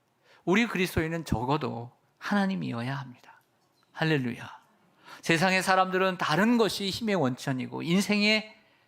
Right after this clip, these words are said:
어떻게 보면 동기이지만, 우리는 하나님이 우리의 삶의 힘이 되어야 될 줄로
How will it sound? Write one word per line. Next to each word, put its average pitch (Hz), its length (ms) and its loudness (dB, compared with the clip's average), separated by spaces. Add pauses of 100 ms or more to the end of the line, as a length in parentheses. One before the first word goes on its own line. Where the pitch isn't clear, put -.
(540)
어떻게 160 220 -2
보면 202 100 -2
동기이지만, 156 920 0 (240)
우리는 131 400 -6 (380)
하나님이 220 500 2
우리의 156 300 2
삶의 135 520 -6 (140)
힘이 139 600 -4
되어야 123 340 -2
될 117 140 -8
줄로 139 500 -4